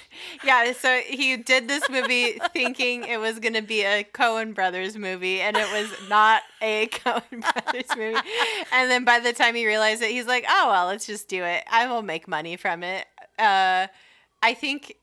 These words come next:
Speaker 1: I don't know how much he got paid, but he basically just had to go do voice work for it,
Speaker 2: He got, like,
Speaker 1: and
Speaker 2: fifty grand.
Speaker 1: Yeah, it was, like, nothing. He just,
Speaker 2: Yeah.
Speaker 1: he was like, I think he ended up s-, doing an interview about it. He's like,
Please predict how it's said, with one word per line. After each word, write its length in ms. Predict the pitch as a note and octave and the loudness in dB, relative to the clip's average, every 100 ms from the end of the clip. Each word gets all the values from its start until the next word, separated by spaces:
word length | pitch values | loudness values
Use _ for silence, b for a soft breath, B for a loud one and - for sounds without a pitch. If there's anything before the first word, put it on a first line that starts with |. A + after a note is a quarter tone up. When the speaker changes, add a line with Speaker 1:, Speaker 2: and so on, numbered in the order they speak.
| _ _ _ | _ _ _
Speaker 1:
I 100 | A3 | -4
don't 140 | B3+ C#4+ | -2 0
know 120 | A3 | 0
how 120 | A3 | 2
much 220 | F#3+ F#3 F#3 | -2 -4 -8
he 80 | |
got 220 | F3+ E3 D#3+ | -4 -4 -4
paid, 240 | F#3+ D#3+ | -6 -6
but 120 | F3 | -10
he 160 | F3+ G3+ | -10 -10
basically 560 | F3 G3+ A3+ A3 G#3+ | -8 -8 -8 -10 -10
just 220 | F#3+ F#3 G3 | -10 -10 -6
had 160 | F#3 | -6
to 60 | F#3+ | -6
go 160 | E3+ | -10
do 180 | E3 E3 | -10 -12
voice 340 | E3+ E3 D#3+ - | -12 -12 -12 -12
work 160 | E3+ | -16
for 220 | - E3+ E3 | -12 -8 -6
it, 340 | D#3 D#3+ D#3 - | -4 -4 -4 -4
Speaker 2:
He 80 | - | 0
got, 220 | - D4+ | 2 2
like, 180 | F4+ E3+ | 0 0
Speaker 1:
and 80 | |
Speaker 2:
fifty 300 | E3+ C#4+ - | -4 -6 -4
grand. 560 | B3+ G#3+ G3+ E3+ F3+ F3+ C4+ _ _ _ _ | -6 -2 -2 -2 -10 -20 _ _ _ _ _
Speaker 1:
Yeah, 500 | G3+ A3 F3+ E3+ F#3 | -2 4 6 4 2
it 80 | |
was, 200 | G#3 G#3+ | -2 -2
like, 240 | A3 G#3 G#3 | -2 -2 -2
nothing. 520 | F#3 E3+ D3+ D3+ E3+ | -4 -4 -6 -8 -14
He 200 | F#3+ G#3+ | -14 -14
just, 180 | F#3 G3 | -10 -4
Speaker 2:
Yeah. 220 | F3+ D#3 | -4 -4
Speaker 1:
he 160 | G#3 G#3 | -6 -10
was 200 | F#3+ F#3+ | -10 -8
like, 320 | F#3+ F3+ _ b b b b | -6 -6 _ b b b b
I 80 | A3 | -8
think 220 | C4 E4 | -8 -6
he 120 | E4+ | -4
ended 220 | C#4+ A#3 G#3+ | -2 -2 -2
up 140 | F#3+ | -4
s-, 140 | - - F#3 | -6 -16 -6
doing 260 | G3 F#3+ | -4 -2
an 80 | F#3 | -2
interview 420 | E3 F3 F3 F3 | -4 -6 -6 -6
about 260 | F3+ E3+ E3+ | -2 0 0
it. 80 | E3 | -4
He's 180 | F#3+ | -8
like, 220 | F3+ F3 | -6 -6